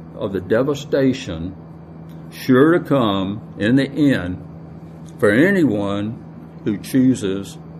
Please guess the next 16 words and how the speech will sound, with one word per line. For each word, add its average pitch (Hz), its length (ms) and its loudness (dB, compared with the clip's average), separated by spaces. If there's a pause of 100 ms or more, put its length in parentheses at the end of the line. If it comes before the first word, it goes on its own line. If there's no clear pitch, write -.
the 101 160 -4
opposite, 87 580 -8 (340)
which 92 200 -8
is 87 140 -8
folly. 82 560 -8 (2250)
From 107 160 2
chapter 143 400 2
ten 147 320 2
on, 117 1160 -4
the - 80 -6
Proverbs 127 720 4
are 95 140 0
short, - 760 0
pithy, 135 560 2
or 92 180 -4
terse, 131 680 4